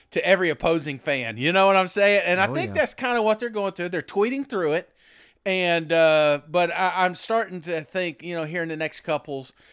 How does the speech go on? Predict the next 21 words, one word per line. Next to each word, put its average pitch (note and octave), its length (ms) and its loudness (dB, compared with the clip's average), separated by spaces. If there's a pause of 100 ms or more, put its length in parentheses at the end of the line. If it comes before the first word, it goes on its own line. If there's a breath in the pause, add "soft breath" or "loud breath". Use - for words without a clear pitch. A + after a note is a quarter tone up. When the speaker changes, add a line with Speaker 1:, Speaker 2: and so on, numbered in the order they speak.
(140 soft breath)
Speaker 1:
couple D#3 260 -4
of C3+ 80 -6
days, C3+ 300 -2
I'll C#3 100 -6
just C#3 240 -10
remind C3 440 -6
them A#2+ 140 -8
of A2 220 -18
my A#2+ 220 -6
address A2+ 480 -8
and G#2 120 -16 (400 loud breath)
get C#3 180 -8
that A2+ 200 -8
bourbon A#2+ 380 -4
coming B2 300 -8
on B2 160 -6
<laughs> D3 200 -12
down C#3+ 240 -2
to F3+ 80 2
Tennessee, F#3 1040 0
baby. G3+ 720 4